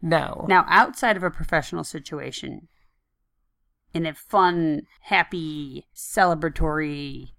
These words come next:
Speaker 2: Friday night out, is it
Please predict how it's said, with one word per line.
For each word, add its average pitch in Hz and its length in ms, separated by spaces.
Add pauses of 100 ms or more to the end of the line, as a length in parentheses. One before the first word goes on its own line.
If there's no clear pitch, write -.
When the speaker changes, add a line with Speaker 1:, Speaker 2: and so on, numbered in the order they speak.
Speaker 2:
Friday 175 420
night 151 400 (300)
out, 151 400 (640)
is 160 180
it - 120